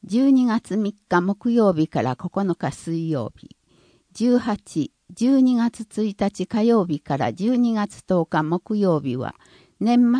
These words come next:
末の交通事故防止運動期間です。十九、播磨ふれあいの家だより。二十、街の旬。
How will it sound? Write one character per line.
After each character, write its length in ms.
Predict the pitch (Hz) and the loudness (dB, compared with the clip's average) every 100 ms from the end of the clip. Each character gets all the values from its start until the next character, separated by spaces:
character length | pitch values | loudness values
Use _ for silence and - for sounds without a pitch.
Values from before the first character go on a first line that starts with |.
| 254 | -2
末 160 | - | -4
の 200 | 190 - - | -4 -4 -2
交 260 | 254 269 | 2 2
通 280 | - 254 247 | 0 -2 0
事 140 | 226 | -2
故 160 | 226 220 | -2 0
防 240 | 196 190 | 2 2
止 280 | 196 - 160 | 0 -2 -2
運 300 | 160 220 226 | 0 0 0
動 240 | 220 214 180 | 2 2 0
期 180 | - | -4
間 300 | _ 147 131 | _ -6 -6
で 120 | 113 - | -10 -14
す。 300 | - - _ _ _ _ _ _ _ _ _ _ | -18 -20 _ _ _ _ _ _ _ _ _ _
十 280 | 185 233 233 | -2 0 0
九、 420 | - - 185 143 _ _ _ _ _ | -2 0 0 -2 _ _ _ _ _
播 300 | - 294 226 | -4 0 0
磨 140 | 214 | 0
ふ 160 | 190 196 | -2 -2
れ 200 | 202 226 | 0 2
あ 100 | 226 | 0
い 80 | 220 | 0
の 180 | 208 | -2
家 260 | 190 165 165 | 0 0 0
だ 160 | 160 139 | -2 -4
よ 160 | 113 | -6
り。 220 | - - _ _ _ _ _ _ | -10 -16 _ _ _ _ _ _
二 180 | 190 214 | -4 -4
十、 360 | 202 226 175 - _ | 0 0 0 -2 _
街 340 | 156 185 - | -4 -4 0
の 160 | 240 220 | 0 0
旬。 440 | - - 170 147 | -2 -4 -2 -2